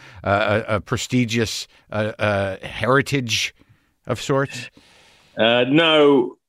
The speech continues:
Speaker 2: there's no titles, sadly. I, I
Speaker 1: Ah.
Speaker 2: would love a title.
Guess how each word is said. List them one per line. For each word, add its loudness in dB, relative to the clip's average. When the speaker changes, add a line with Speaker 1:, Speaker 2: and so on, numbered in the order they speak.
Speaker 2:
there's 0
no 2
titles, 0
sadly. 0
I, -2
I 0
Speaker 1:
Ah. 2
Speaker 2:
would 4
love 4
a -4
title. -10